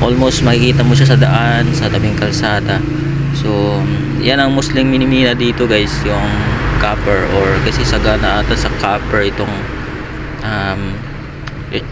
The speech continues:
lugar ng Ilocos Norte. Aside from this guys, is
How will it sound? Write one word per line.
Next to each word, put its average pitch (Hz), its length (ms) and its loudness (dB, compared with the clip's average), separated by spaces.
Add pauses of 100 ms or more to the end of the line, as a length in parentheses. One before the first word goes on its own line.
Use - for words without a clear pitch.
(140)
lugar 110 320 0
ng 104 240 -4
Ilocos 104 560 -4
Norte. 98 320 -6 (400)
Aside 151 320 0
from 160 160 0 (160)
this 131 320 2
guys, 107 400 2
is 104 240 0